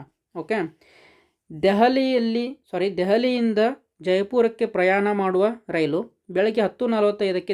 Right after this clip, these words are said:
ದೆಹಲಿಯಿಂದ ಹೊರಟು ಮಧ್ಯಾಹ್ನ ಮೂರು ಮೂವತ್ತಕ್ಕೆ ಜಯಪುರ ತಲುಪುತ್ತದೆ. ಹಾಗಾದರೆ ಪ್ರಯಾಣದ ಒಟ್ಟು ಸಮಯ ಅಂತ ಕೇಳಿದ್ದಾರೆ. So ಈ ಒಂದು ಪ್ರಶ್ನೆಗೆ ಸರಿಯಾದ ಉತ್ತರ ಆಪ್ಷನ್ ನಂಬರ್ ಬಿ ಯಲ್ಲಿರುವಂಥದ್ದು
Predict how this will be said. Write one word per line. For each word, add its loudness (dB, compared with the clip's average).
ದೆಹಲಿಯಿಂದ -2
ಹೊರಟು -2
ಮಧ್ಯಾಹ್ನ 0
ಮೂರು 0
ಮೂವತ್ತಕ್ಕೆ -6
ಜಯಪುರ 0
ತಲುಪುತ್ತದೆ. -2
ಹಾಗಾದರೆ 4
ಪ್ರಯಾಣದ 0
ಒಟ್ಟು -4
ಸಮಯ -2
ಅಂತ -6
ಕೇಳಿದ್ದಾರೆ. -2
So 2
ಈ -2
ಒಂದು -2
ಪ್ರಶ್ನೆಗೆ -4
ಸರಿಯಾದ -2
ಉತ್ತರ -2
ಆಪ್ಷನ್ -6
ನಂಬರ್ 2
ಬಿ -4
ಯಲ್ಲಿರುವಂಥದ್ದು 0